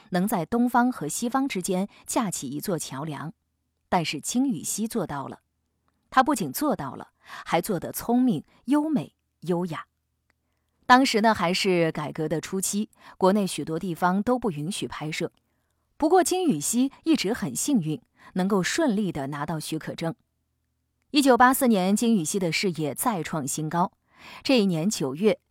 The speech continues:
中华人民共和国成立三十五周年庆典即将开始。美国一家华语电视台发现庆典当中没有英语，就找到金宇熙，让他做直播主持。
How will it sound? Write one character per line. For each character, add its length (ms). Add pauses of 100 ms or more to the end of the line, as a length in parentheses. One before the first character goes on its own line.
(180)
中 180
华 160
人 140
民 120
共 160
和 200
国 280
成 220
立 100
三 240
十 120
五 180
周 160
年 220
庆 280
典 220 (140)
即 160
将 180
开 240
始。 220 (680)
美 160
国 240
一 100
家 200
华 200
语 140
电 180
视 140
台 320 (240)
发 160
现 260
庆 220
典 180
当 200
中 260 (160)
没 160
有 140
英 240
语， 180 (400)
就 160
找 180
到 160
金 240
宇 120
熙， 280 (300)
让 180
他 160
做 280
直 240
播 180
主 180
持。 400